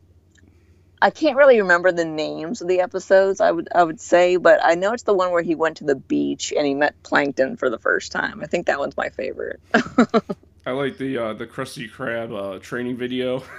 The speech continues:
Speaker 2: <laughs> episode.
Speaker 1: Oh, yes, yes, yes. <laughs>
Speaker 2: Just remember,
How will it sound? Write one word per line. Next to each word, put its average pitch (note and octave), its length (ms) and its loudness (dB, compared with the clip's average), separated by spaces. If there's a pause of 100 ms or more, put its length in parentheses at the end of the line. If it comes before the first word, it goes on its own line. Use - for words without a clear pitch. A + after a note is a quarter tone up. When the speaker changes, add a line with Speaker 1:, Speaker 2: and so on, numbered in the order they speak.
Speaker 2:
<laughs> - 220 -20
episode. E3 500 -8
Speaker 1:
Oh, F3 340 8
yes, D3+ 420 -4 (100)
yes, C3+ 400 -10
yes. C#3 280 -12 (200)
<laughs> - 640 -2 (880)
Speaker 2:
Just A3+ 180 -8
remember, A#3 580 -8